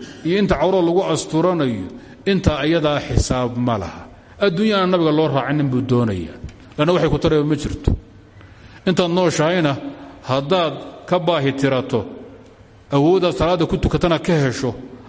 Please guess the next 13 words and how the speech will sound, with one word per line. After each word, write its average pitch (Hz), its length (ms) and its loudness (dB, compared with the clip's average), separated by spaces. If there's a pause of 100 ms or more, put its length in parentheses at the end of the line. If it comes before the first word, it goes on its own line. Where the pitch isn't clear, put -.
(140)
cawradana 165 420 2
ka - 120 -2 (100)
asturato, 131 600 -2 (720)
buul 180 280 2
aad 160 160 0
ka 185 60 -4
gasho, 156 380 0 (460)
milicda 156 460 2
iyo 156 160 2
dhibkana 165 380 0
aad 147 100 -2
ka 202 100 2
hesho, 123 420 0